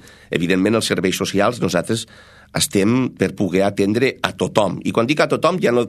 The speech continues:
poso distinció. Però sí que hi ha una diferenciació amb el col·lectiu del poble gitano, perquè, pues, bueno, és un col·lectiu que tenim aquí a Balaguer,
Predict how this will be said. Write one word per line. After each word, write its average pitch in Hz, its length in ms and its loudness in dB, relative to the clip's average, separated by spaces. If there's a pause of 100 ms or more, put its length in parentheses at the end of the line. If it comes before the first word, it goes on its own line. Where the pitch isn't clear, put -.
poso 104 240 2
distinció. 101 640 -2 (600)
Però 127 180 2
sí 147 160 2
que 160 100 2
hi 160 60 4
ha 139 40 2
una 127 140 4
diferenciació 101 640 0
amb 120 80 2
el 123 100 0
col·lectiu 98 480 0
del 101 120 0
poble 80 260 -2
gitano, 139 400 -2
perquè, - 320 -6
pues, - 160 -10
bueno, 80 200 -4
és - 60 -8
un 76 120 -6
col·lectiu 82 400 -4
que 82 100 -4
tenim 85 220 -2
aquí 82 180 -4
a 82 80 -6
Balaguer, 123 300 -2